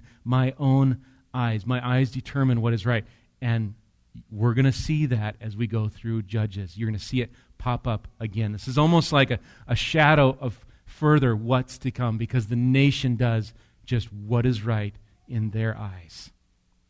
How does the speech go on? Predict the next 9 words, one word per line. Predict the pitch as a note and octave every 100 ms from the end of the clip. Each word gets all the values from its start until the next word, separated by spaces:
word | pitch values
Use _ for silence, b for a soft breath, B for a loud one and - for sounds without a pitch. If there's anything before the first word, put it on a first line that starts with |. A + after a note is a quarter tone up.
| _ _ _ - -
Martin | A2+ B2+ B2
Lloyd-Jones | B2 A2+ G2+ B2 B2+ A#2 - - b b b b b b b b b -
describes | B2 - D3 D3 D3
this | D3+ -
in | C3+
a, | A2 -
in | C3
a |
philosoph-, | A2+ D3+ C3+ B2+ D#3+